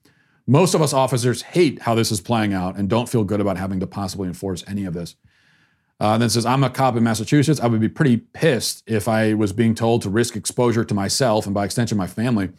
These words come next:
by interacting with people who aren't ne-, necessarily doing anything that could spread the disease. It's bad enough that we have to risk exposure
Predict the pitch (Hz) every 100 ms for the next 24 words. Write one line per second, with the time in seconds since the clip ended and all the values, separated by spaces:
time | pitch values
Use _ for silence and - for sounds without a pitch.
0 | _ _ - 110 123 127 117 123 113 -
1 | 113 104 107 110 117 120 117 110 107 117
2 | 104 104 104 107 113 139 98 95 92 -
3 | 104 92 92 95 92 - _ _ _ -
4 | 110 - 143 139 135 - 120 117 113 107
5 | 120 117 107 - 135 139 120 120 104